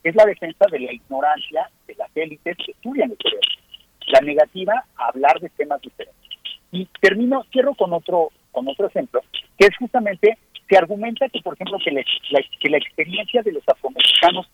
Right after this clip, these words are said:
en México es tan diferente a la de los... Eh,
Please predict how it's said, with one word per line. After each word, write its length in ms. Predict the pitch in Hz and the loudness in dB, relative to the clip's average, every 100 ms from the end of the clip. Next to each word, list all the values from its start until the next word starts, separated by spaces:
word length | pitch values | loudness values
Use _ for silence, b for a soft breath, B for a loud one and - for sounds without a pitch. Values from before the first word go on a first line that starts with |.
| _ - - | _ -20 -6
en 160 | 139 139 | -2 -2
México 400 | 170 185 180 175 | -4 -6 -2 -2
es 60 | - | 0
tan 180 | - 214 | -2 0
diferente 560 | 220 196 156 135 135 120 - - _ _ | -2 -2 -2 -4 -6 -10 -12 -12 _ _
a 160 | - 123 | -4 0
la 160 | 117 110 | 2 0
de 140 | 113 | -2
los... 300 | 110 107 104 - - | -2 -2 -4 -10 -12
Eh, 540 | 110 104 101 98 98 | -4 -4 -2 -4 -4